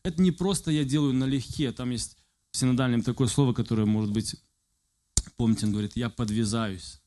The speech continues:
за это служение». Это от слова «подвиг». То есть это, это не служение налегке, я прогулялся, как мы говорим, первое, второе путешествие Павла.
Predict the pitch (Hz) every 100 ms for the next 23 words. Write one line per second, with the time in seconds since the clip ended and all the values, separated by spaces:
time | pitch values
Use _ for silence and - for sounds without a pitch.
0 | _ 101 92 - - 98 95 90 _ _
1 | _ _ _ _ _ _ - 104 - 131
2 | 117 - 135 98 76 - - 107 - -
3 | _ _ _ - 135 - 139 135 - -
4 | 147 - 151 143 147 139 170 160 151 147
5 | 143 - 180 135 117 123 110 131 139 139
6 | - 113 113 110 120 113 107 139 165 156
7 | 131 - 120 120 110 107 - 110 - 101
8 | 110 98 92